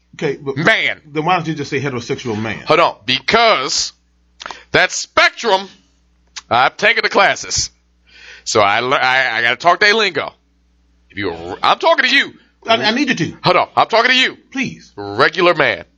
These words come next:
Speaker 1: That's what that means.
Speaker 2: That's what that means.
Speaker 1: Okay.
Speaker 2: All right.
Speaker 1: 'Cause when you
Speaker 2: Everyone
Speaker 1: say
Speaker 2: else?
Speaker 1: cis-, when you say
Speaker 2: Yeah,
Speaker 1: cis-,
Speaker 2: yeah, yeah, I know, I know, I know.
Speaker 1: you
Speaker 2: I
Speaker 1: throw
Speaker 2: took,
Speaker 1: me off.
Speaker 2: I took the class.
Speaker 1: You throw me off.
Speaker 2: I know, I took the class. So either way, when you're a regular guy, hold on one second.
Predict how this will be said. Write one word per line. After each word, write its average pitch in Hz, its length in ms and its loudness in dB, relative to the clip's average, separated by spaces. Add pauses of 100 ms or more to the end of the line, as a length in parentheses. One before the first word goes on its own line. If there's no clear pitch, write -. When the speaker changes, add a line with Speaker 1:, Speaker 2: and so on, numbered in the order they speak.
(360)
Speaker 1:
That's 196 240 0
what 165 80 -10
that 170 120 0
means. 147 240 -6
Speaker 2:
That's - 280 -2
what 117 160 -4
that 214 180 2
means. 175 340 -4
Speaker 1:
Okay. 147 200 -12 (100)
Speaker 2:
All 190 220 4
right. 139 180 -2 (380)
Speaker 1:
'Cause 131 80 -10
when 120 40 -8
you - 60 0
Speaker 2:
Everyone 180 300 2
Speaker 1:
say 233 40 4
Speaker 2:
else? 269 200 2
Speaker 1:
cis-, - 100 -18
when 190 100 -4
you 202 60 -6
say 208 160 2
Speaker 2:
Yeah, 214 120 4
Speaker 1:
cis-, 208 220 -2
Speaker 2:
yeah, 220 80 -4
yeah, 247 120 2
I 262 80 4
know, 262 260 2
I 185 100 4
know, 208 220 2
I 143 80 -2
know. 175 120 0
Speaker 1:
you 139 40 2
Speaker 2:
I 135 60 2
Speaker 1:
throw 247 80 -2
Speaker 2:
took, 190 80 2
Speaker 1:
me 233 80 2
off. 170 280 0
Speaker 2:
I 190 60 2
took 233 180 -2
the 240 60 -10
class. 262 560 4
Speaker 1:
You 117 60 -18
throw 185 160 -8
me 165 120 0
off. 139 160 2
Speaker 2:
I 165 80 4
know, 220 120 4
I 214 80 4
took 247 160 0
the 240 60 -6
class. 196 440 0 (840)
So 196 360 2
either 262 200 2
way, 196 240 2 (220)
when 151 140 -4
you're 110 280 2
a - 20 -8
regular 302 300 4
guy, 240 300 2 (680)
hold 131 120 2
on 98 160 -2
one 139 140 4
second. - 300 -2